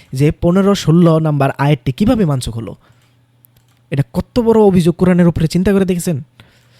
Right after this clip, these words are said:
চলুন আরেকটা, আরেকটা যে তিনি ই করেছেন, আহ, সূরা মুজাম্মিলের সেই তিন নম্বর আয়াত।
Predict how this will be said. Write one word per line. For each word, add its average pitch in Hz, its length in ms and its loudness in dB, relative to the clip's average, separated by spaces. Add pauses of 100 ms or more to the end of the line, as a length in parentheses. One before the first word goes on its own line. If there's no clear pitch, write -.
(340)
চলুন 143 240 0 (400)
আরেকটা, 190 380 -4
আরেকটা 220 280 -2
যে 220 120 0
তিনি 196 260 2
ই - 20 2
করেছেন, 170 440 0
আহ, 135 220 2
সূরা 165 220 0
মুজাম্মিলের 165 560 0
সেই 151 240 -4
তিন 185 220 -2
নম্বর 123 180 -4
আয়াত। - 240 -18